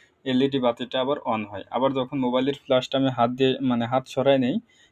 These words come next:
এবং আলো পড়ে, তখনই আবার কিন্তু এই বাতিটা নিভে যায়। তো এটা আসলে কিভাবে হয় এবং এটার কাজ আসলে কি? চলুন আমরা সংক্ষেপে বিস্তারিত কিছু জেনে নেই। আমার সামনে কম্পিউটার স্ক্রিন আছে, আমি এখানে প্রোগ্রাম করছি।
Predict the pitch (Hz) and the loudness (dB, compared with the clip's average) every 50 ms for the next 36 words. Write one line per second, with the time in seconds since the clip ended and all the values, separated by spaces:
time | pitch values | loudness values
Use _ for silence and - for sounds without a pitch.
0 | _ - 127 117 117 123 - 117 135 151 151 147 127 120 123 127 127 120 113 - | _ -6 -4 -2 -2 0 2 2 4 4 2 2 2 0 0 0 0 -2 -2 -2
1 | - 135 139 135 127 120 131 131 - - 135 127 127 139 139 139 127 120 110 113 | 0 0 0 2 2 2 2 0 0 -2 -8 -6 0 2 2 2 2 0 -2 -2
2 | - - - 160 208 226 _ _ _ _ _ _ _ - 139 143 135 127 113 117 | -4 -10 -8 -8 -10 -10 _ _ _ _ _ _ _ 2 2 2 4 2 -2 -2
3 | 107 104 - - - - 160 170 170 175 165 165 - 165 165 165 - - 156 139 | -4 -4 -4 -8 -8 -4 -2 -2 0 0 -2 -2 -4 -8 -8 -8 -6 -6 -6 -4
4 | 135 127 117 117 113 113 117 123 127 139 131 - - 135 139 139 131 127 - 135 | -4 -4 -2 -2 0 0 0 0 0 -2 -2 -2 -4 -4 -2 -2 -4 -2 0 0
5 | 135 131 127 - - 117 113 - 127 117 110 - - 110 143 180 - _ _ _ | 0 0 0 -2 -6 -6 -4 -4 -4 -4 -4 -4 -4 -6 -8 -8 -8 _ _ _
6 | _ _ - - 151 147 135 120 113 113 117 120 120 - - 135 127 123 - 139 | _ _ -2 0 2 2 2 2 0 0 2 0 0 0 -2 -4 -4 -4 -4 -4
7 | 131 - 139 120 117 117 - - 135 127 123 - - 127 - - 110 - 143 135 | 0 0 0 2 0 -4 -6 -4 -6 -6 -6 -6 -10 -12 -10 -10 -8 -6 -6 -4
8 | 123 113 110 107 104 101 101 - - - 127 135 131 - - 139 139 139 131 - | -2 -2 -2 -2 -4 -6 -6 -6 -4 -2 -2 -2 -2 -2 -4 -2 -2 -2 -4 -4
9 | 127 120 120 - 135 131 123 120 120 - - - 127 120 117 - 151 156 160 147 | -4 -4 -4 -4 -2 -4 -2 -2 -2 -8 -6 -4 -4 -4 -4 -4 -4 -2 -2 0
10 | 127 113 - 123 120 120 117 - 123 113 113 117 117 117 107 120 117 117 - - | -2 -2 -2 0 -2 -2 -2 -2 -2 -2 -2 -2 -2 -4 -4 -6 -8 -10 -8 -6
11 | 160 | -6